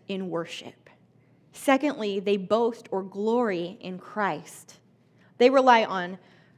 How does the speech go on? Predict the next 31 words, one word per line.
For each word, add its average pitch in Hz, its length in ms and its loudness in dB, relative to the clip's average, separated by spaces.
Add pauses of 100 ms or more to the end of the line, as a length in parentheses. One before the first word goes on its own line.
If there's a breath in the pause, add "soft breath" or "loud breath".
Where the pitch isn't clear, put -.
(100)
what - 160 2
Christ 190 480 -2
has 147 160 -10
done - 200 -14
for - 140 -20
them, - 260 -16 (400)
not 202 220 -2
on 180 160 -6
their 160 220 -6
own 180 260 -6
works. - 580 -12 (640 soft breath)
And 220 140 -2
then 233 160 -2
third, 302 400 -4
they 240 120 0
have 233 180 0
no 214 260 0
confidence 214 800 -6
in 180 160 -12
the 165 80 -8
flesh. - 640 -10 (540 soft breath)
So - 140 -4
they 247 180 2
don't 226 320 0
put 277 180 -4
their 262 120 0
confidence 196 640 -6
in 180 160 -10
their 165 100 -8
human 165 380 -12
effort. - 640 -16